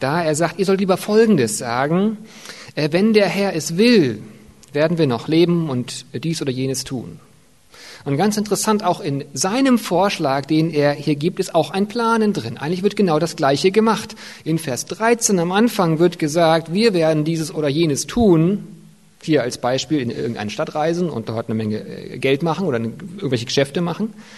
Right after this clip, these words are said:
Und in Vers sechzehn wird im Prinzip das Gleiche gesagt. Wir werden dies und jenes tun. In beiden Varianten wird geplant.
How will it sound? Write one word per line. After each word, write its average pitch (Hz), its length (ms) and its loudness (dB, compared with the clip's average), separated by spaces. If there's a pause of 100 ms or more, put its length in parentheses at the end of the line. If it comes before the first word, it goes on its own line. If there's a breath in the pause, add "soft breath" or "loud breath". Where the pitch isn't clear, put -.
(640 loud breath)
Und 196 80 4
in 208 40 6
Vers 208 240 2
sechzehn 226 380 0
wird 160 100 2
im 143 60 0
Prinzip 147 180 -4
das 180 120 0
Gleiche 220 260 2
gesagt. 143 440 -2
Wir 185 280 2
werden 170 480 4
dies 180 400 -2 (400)
und 160 160 2
jenes 165 380 2
tun. 147 340 -2 (1040)
In 139 100 -4
beiden 190 360 4
Varianten 170 600 2
wird 147 200 0
geplant. 175 800 0